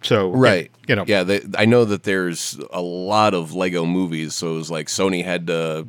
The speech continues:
Speaker 2: grease some palms, I guess, to make that happen.
Speaker 1: Yeah, well, I, I would imagine the Lego people, you know, the, the notion that, that, <laughs> okay.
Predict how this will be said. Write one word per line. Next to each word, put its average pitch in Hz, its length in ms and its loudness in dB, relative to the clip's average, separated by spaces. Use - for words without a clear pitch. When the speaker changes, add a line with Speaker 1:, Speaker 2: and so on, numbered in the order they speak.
Speaker 2:
grease 95 280 -6
some 85 200 -4
palms, 92 360 -2
I 85 40 -6
guess, 80 240 -6
to 90 80 -14
make 82 180 -4
that 85 200 -6
happen. 76 420 -10
Speaker 1:
Yeah, 285 800 -6
well, 127 420 -2
I, 180 220 0
I 160 120 -2
would 151 180 0
imagine 123 420 0
the 101 100 -4
Lego 101 380 2
people, 101 560 -2
you 127 100 0
know, 92 120 -4
the, 98 180 -4
the 104 120 -2
notion 98 500 -4
that, 92 240 -8
that, 104 160 -2
<laughs> - 120 -6
okay. - 360 -8